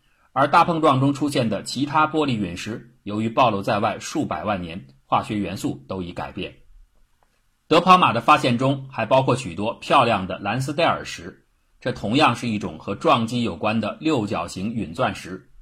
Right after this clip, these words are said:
当小行星中的碳元素被剧烈的压缩之后，会结晶成为数以万亿计的微小颗粒，兰斯戴尔石于是形成。这些颗粒被喷射到空中，再慢慢散落到地面。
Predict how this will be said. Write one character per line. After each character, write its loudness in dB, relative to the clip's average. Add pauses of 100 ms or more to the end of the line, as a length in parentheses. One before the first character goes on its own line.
(440)
当 4
小 2
行 -2
星 0
中 0
的 2
碳 2
元 -2
素 -2
被 -2
剧 0
烈 2
的 -2
压 4
缩 -2
之 -2
后， -4
会 -4
结 -2
晶 2
成 0
为 -4
数 -2
以 0
万 2
亿 0
计 -4
的 -6
微 -2
小 -4
颗 -2
粒， -2 (320)
兰 0
斯 -2
戴 4
尔 6
石 -6
于 -2
是 -6
形 -8
成。 -12 (440)
这 0
些 2
颗 2
粒 2
被 -6
喷 -4
射 2
到 -2
空 0
中， 0
再 0
慢 2
慢 0
散 -2
落 -4
到 -6
地 -6
面。 -6